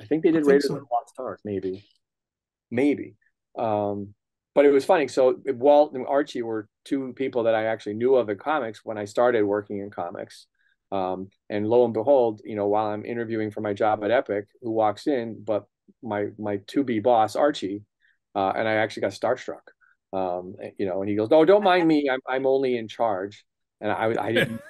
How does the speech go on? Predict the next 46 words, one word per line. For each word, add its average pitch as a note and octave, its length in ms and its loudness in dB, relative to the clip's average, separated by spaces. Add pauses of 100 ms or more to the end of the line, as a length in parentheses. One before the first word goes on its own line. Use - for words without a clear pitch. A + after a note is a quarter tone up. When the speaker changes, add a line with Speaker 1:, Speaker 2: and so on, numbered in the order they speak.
(120)
Speaker 2:
<laughs> - 240 -4
Speaker 1:
I, C#3+ 220 4
I F3+ 80 4
didn't B3 160 8
know A#3+ 80 6
what G3 200 6
to E3 180 2
say A3+ 240 4
'cause C#3+ 140 0
I C#3+ 40 2
was C#3 80 2
like, D3 220 2
"It's - 200 0
Archie D3+ 320 2
Goodwin," A#2+ 360 -2 (100)
you G#2+ 60 -16
know. G2+ 260 -10 (500)
Uh, A#2+ 280 4
and B2+ 140 2
then D3 140 4
he's C#3 180 -2
refilling C#3 460 2
a B2 60 -4
candy G#3 320 0
jar A2+ 180 -2
'cause A#2 140 -6
he C3+ 60 0
always C3+ 140 0
kept C3 160 -4
a B2+ 40 -10
candy B2+ 300 -8
jar G#2+ 280 -2
on G2+ 100 -4
his, G2+ 360 -8
his G#2 280 -4
desk G#2 320 -2
that G2 100 -6
people G2+ 260 -2
would G2+ 140 2
come G#2 160 -4
in G2+ 100 -2
and G2 240 -8
take F#2 240 -6
candy A2+ 260 -2
out F#2+ 160 0
of. G2 140 -4